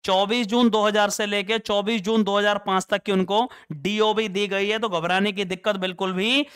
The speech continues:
नहीं है, इस बात को समझ लीजिए। दोबारा से बता देता हूं, जो एमपी और छत्तीसगढ़ से हैं उनको अट्ठाईस और उनतीस को बुलाया गया है, बाकी के अदर स्टेट को इकतीस से लेके एक तक बुलाया गया है।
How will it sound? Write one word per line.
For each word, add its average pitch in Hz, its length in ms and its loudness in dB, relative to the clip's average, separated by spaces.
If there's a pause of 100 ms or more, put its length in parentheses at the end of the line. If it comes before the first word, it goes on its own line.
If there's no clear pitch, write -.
(140)
नहीं 175 460 2
है, 214 120 2
इस 185 120 -4
बात 180 220 0
को 190 120 -2
समझ 175 240 -2
लीजिए। 165 400 -8 (300)
दोबारा 180 460 4
से 226 140 0
बता 196 320 0
देता 175 260 -4
हूं, 143 180 -4 (580)
जो 190 220 -2
एमपी 220 380 4
और 247 140 4
छत्तीसगढ़ 226 600 -2
से 240 140 0
हैं 226 280 2
उनको 214 300 2
अट्ठाईस 233 440 0
और 240 100 4
उनतीस 226 320 2
को 240 140 2
बुलाया 196 360 2
गया 165 180 -2
है, 139 240 -12 (680)
बाकी 185 380 2
के 240 80 2
अदर 233 240 4
स्टेट 233 320 0
को 247 120 4
इकतीस 233 440 -2
से 240 100 2
लेके 240 300 2
एक 233 160 -8
तक 240 100 0
बुलाया 208 340 2
गया 185 200 0
है। 131 220 -10